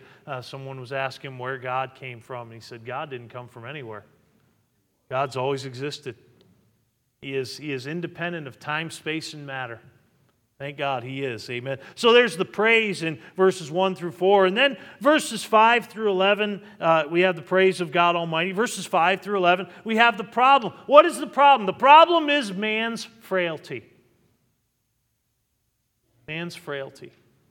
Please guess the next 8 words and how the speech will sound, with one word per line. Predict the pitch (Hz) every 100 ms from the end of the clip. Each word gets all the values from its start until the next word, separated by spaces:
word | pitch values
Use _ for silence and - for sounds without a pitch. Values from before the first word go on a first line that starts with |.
| _ _ _ _ -
Each | 180 170
one | 170 180
of | 180
us | 180 185 -
is | 143 123 - - _ _ _ _ _ _ _ _ _ _ _ _ _ _ -
heading | 170 180 175
for | 175 160 147
a | 135 123